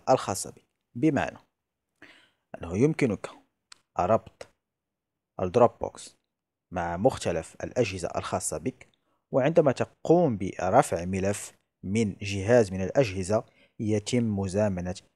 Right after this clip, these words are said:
الملف مع جميع الأجهزة في نفس الوقت. الذي سنقوم به، سنقوم بتحميل البرنامج، برنامج الرسمي من دروب بوكس، وربطه مع الحاسوب الخاص بك،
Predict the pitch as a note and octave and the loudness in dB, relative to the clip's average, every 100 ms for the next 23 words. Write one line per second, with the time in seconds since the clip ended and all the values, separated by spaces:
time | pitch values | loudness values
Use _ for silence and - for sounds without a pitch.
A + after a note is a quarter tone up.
0 | - A#2 F#2 F2 G2 - - E2+ F2 E2 | -4 -2 -2 -4 -4 -6 -6 -4 -4 -6
1 | E2+ G2 G#2 G2+ F2+ - B2+ A2 - A2 | -6 -4 -2 -2 -6 -4 -2 -2 -4 -6
2 | G2 G2 G#2 G2+ - _ - F#2+ F#2 G2 | -4 -6 -4 -6 -8 _ -10 -8 -6 -6
3 | - - G2+ D#2+ - - - _ _ _ | -10 -8 -6 -6 -10 -20 -20 _ _ _
4 | _ _ _ _ _ _ - _ - C3+ | _ _ _ _ _ _ -20 _ 0 2
5 | F3 C3+ G#2+ - D2+ - - _ _ _ | 2 0 -2 -4 -10 -10 -18 _ _ _
6 | - - F#2+ F#2+ - C3+ G#2 F#2+ G#2 - | -14 -6 -6 -4 0 0 0 -4 -6 -6
7 | - A2+ C3+ C3 F#2+ - _ - A#2+ F#2 | -4 0 2 2 0 -6 _ -2 -2 -2
8 | E2 E2 F3+ A#3+ - D#3+ D#3+ E3+ D#3+ - | -6 -6 -4 -4 -4 -8 -6 -10 -10 -12
9 | - F#2+ F#2+ A2+ G#2+ F#2 E2+ - A#2 - | -8 -4 -2 -2 -4 -6 -6 -2 0 2
10 | D#2 - - _ _ _ _ _ - C#3+ | 0 -2 -16 _ _ _ _ _ 6 8
11 | A#2+ B2+ - A2 A2 G2+ F2+ F#2 - F2+ | 8 4 2 -2 0 -2 -4 -4 -4 -6
12 | - C3 A2 F#2+ - - - - - | -4 -4 -4 -8 -8 -8 -10 -16 -20